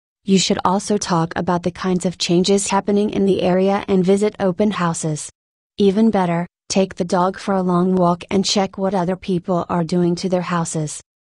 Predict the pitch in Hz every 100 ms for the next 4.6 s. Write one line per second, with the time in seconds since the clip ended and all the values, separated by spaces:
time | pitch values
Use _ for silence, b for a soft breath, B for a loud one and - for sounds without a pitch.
0 | _ _ _ - 180 175 180 180 240 202
1 | 196 - 175 190 170 - - 180 170 165
2 | 170 180 175 170 175 190 - 196 180 180
3 | - 175 175 185 220 214 190 196 - 208
4 | 175 170 165 160 156